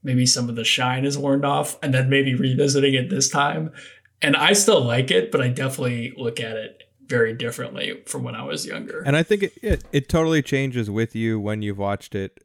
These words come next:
Speaker 2: And on the most recent watch, as someone who's now worked in the film industry for over a decade, I was more just impressed with a lot of the technical aspects of the filmmaking and the edit choices and,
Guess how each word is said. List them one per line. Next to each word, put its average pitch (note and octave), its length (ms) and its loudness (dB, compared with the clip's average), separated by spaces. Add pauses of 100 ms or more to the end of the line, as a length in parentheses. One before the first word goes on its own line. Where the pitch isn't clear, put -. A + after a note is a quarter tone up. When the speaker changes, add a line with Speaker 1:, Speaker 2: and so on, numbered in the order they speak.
(100)
Speaker 2:
And G2+ 280 -8 (320)
on A#2+ 200 -2
the A#2+ 80 0
most A#2+ 260 -2
recent A#2+ 380 2
watch, G2+ 380 -2
as G2+ 440 -4 (120)
someone G#2+ 340 -2
who's G#2 180 -4
now G2 180 -4
worked G2 360 -6
in G2 180 -8
the F#2+ 280 -6 (200)
film G2+ 320 -2
industry F#2+ 520 -10
for F#2 360 -14 (300)
over G2 260 -4
a F#2 80 -4
decade, F#2+ 560 -8 (560)
I G#2+ 140 2
was F#3 180 4
more C#3+ 180 -2
just A#2+ 220 -2
impressed G#2+ 320 -2
with G#2 140 -6
a F#2 40 -4
lot F#2 200 -6
of F#2+ 180 -6
the F#2+ 220 -8
technical G2 440 -6
aspects G#2 440 -6
of F#2+ 180 -8
the F2+ 80 -10
filmmaking G#2+ 800 -4
and G2 240 -8
the F2+ 100 -8
edit G2 200 -10
choices G2 640 -6
and, F2 180 -14